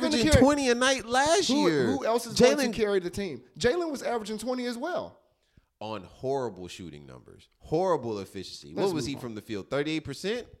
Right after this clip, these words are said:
Speaker 1: Okay, so they have Tyrese Maxey as a shooting guard on this
Speaker 2: Okay.
Speaker 1: list.
Speaker 2: 'Cause he
Speaker 1: Okay.
Speaker 2: was last year.
Speaker 1: They have C J McCollum as a shooting guard. Okay, fair. DeJounte Murray. They have him as a shooting guard.
Speaker 2: Memphis is just,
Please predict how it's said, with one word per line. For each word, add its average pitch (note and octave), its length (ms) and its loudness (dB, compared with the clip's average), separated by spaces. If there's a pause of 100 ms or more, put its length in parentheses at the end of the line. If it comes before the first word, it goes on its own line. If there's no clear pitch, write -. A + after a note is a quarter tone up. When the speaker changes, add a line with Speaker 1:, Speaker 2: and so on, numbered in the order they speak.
(100)
Speaker 1:
Okay, A#2+ 240 -6 (160)
so E3 120 -4
they D#3 120 2
have G3+ 160 0
Tyrese D#3+ 360 -4
Maxey C#3 300 -6
as B2 120 -12
a A#2+ 40 -16
shooting A2 280 -14
guard F#2+ 160 -20 (680)
on C3+ 140 -8
this C#3 140 -10
Speaker 2:
Okay. C#3 100 -10
Speaker 1:
list. - 200 -16 (280)
Speaker 2:
'Cause F#2+ 180 -10
he F#2 80 -12
Speaker 1:
Okay. A#2+ 180 -4
Speaker 2:
was E2 200 -10
last F#2 280 -8
year. D2+ 280 -14 (540)
Speaker 1:
They A#2+ 100 -14
have B2+ 220 -18
C D3 140 -14
J C#3+ 140 -8
McCollum C#3+ 460 -10
as B2 80 -12
a C#3 60 -16
shooting A#2+ 300 -14
guard. D#2 200 -20 (300)
Okay, G2+ 240 -8 (240)
fair. A#2+ 280 -8 (1300)
DeJounte D#3 500 -8
Murray. C#3 360 -12 (960)
They D3 100 -8
have C#3+ 200 -10
him D#3 140 -12
as D#3 120 -10
a D#3+ 40 -12
shooting C#3 280 -12
guard. F#2+ 160 -20 (1120)
Speaker 2:
Memphis F#2 460 -20
is D#2 120 -20
just, D#2 280 -20